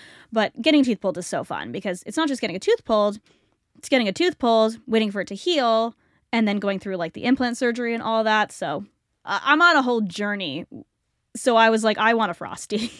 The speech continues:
<laughs> So I had a Frosty. They, they had chicken and wild rice soup, and then I had that, I had that for lunch that day, and then lunch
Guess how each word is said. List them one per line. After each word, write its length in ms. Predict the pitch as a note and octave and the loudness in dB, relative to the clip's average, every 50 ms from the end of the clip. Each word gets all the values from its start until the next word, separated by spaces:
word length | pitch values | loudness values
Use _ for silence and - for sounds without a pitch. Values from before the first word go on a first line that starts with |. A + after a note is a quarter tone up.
| - - | 2 4
<laughs> 200 | - - - - E4 D#4+ _ - G4 - _ - - - - - - - - | 4 6 6 4 -2 0 _ -6 -10 -10 _ -10 -10 -10 -10 -10 -12 -14 -14
So 440 | - - C#4+ B3 A3+ A3 A3 G#3+ - - _ _ _ _ _ _ - | -4 2 4 6 6 6 4 2 -2 -8 _ _ _ _ _ _ -2
I 120 | A3 G#3+ A3+ | 0 0 2
had 120 | C4 D4 | 2 2
a 40 | D4+ | 2
Frosty. 600 | - B3+ A#3+ B3 - - - B3 A#3+ A#3+ B3 - _ _ _ _ _ _ _ _ - | 2 2 2 2 0 0 -2 -2 0 0 -2 -4 _ _ _ _ _ _ _ _ -2
They, 240 | G#3+ G#3+ G#3+ G3 - | 0 0 0 0 0
they 200 | G#3 G#3+ G#3+ A3 | 0 0 2 4
had 180 | C#4 C4 A#3+ | 4 2 2
chicken 220 | - - C#4+ C#4 C#4 | 2 0 2 2 4
and 80 | C4+ | 4
wild 220 | B3+ B3+ C4 C4 B3 | 4 4 4 4 2
rice 220 | C4 C4 C#4 C4+ | 2 2 0 0
soup, 380 | - - - B3 A#3+ A#3 - - - _ _ _ _ - | -2 0 0 2 2 2 -2 -6 -16 _ _ _ _ -2
and 160 | A3+ A3+ A3+ | 0 0 2
then 100 | A3+ G#3+ | 2 2
I 120 | G3+ G3+ G3+ | 2 2 2
had 160 | G3 G#3 G3 | 0 0 -2
that, 140 | G3+ D#3+ - F#3+ - - | -2 -4 -6 -8 -8 -6
I 80 | G#3 A3+ | -4 -4
had 120 | G#3 F3+ | -4 -4
that 140 | F#3 - - | -6 -8 -6
for 100 | G#3+ G3+ | -6 -6
lunch 260 | G3 G3 G3 G#3 - | -4 -4 -6 -6 -4
that 180 | G#3+ G3 - F#3 | -4 -4 -4 -2
day, 220 | G3+ F#3 F#3 F#3 | -4 -4 -2 -4
and 120 | - F#3+ G3 | -4 -6 -8
then 120 | F#3 F3+ | -8 -8
lunch 320 | F3 E3 D3+ C3 - - | -8 -10 -10 -10 -12 -14